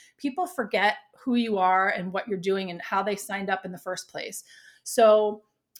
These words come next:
I think, you know, just, just being consistent in your communication is really important to, you know, stay top of mind, number one, but also to,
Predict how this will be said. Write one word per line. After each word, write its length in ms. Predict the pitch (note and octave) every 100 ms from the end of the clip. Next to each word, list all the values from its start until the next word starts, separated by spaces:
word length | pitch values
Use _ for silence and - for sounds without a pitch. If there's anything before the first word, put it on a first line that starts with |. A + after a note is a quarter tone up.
| _
I 100 | A#3
think, 420 | A#3 B3 A#3 A3+ -
you 160 | A3+
know, 300 | A3 G3 G#3 - _ _ _ _
just, 560 | A3+ A#3+ B3 - - -
just 380 | A#3 B3 - -
being 320 | A3+ A#3 A3
consistent 800 | A3 F3+ - G3 F#3+ - A#3+ B3+ -
in 120 | G#3+
your 140 | G3
communication 1000 | G3 G#3 G3 F#3 F#3 F#3 F#3+ G#3+ G#3+ A#3+ - - - -
is 240 | G#3 G3
really 320 | F#3 G3+ G3+
important 640 | G3 F#3+ - F#3 G3 G#3 -
to, 520 | - G3+ F3+ E3+ F#3 _ _ _
you 160 | A3+ F#3+
know, 160 | F3+ - - B3
stay 240 | - F#3
top 280 | F#3+ F#3 F#3
of 120 | E3
mind, 400 | E3+ F#3 F#3 F3+
number 200 | E3 E3
one, 280 | E3+ F#3+ F3
but 140 | E3+
also 340 | - F#3 - E3
to, 540 | D#3+ - E3+ E3+ E3+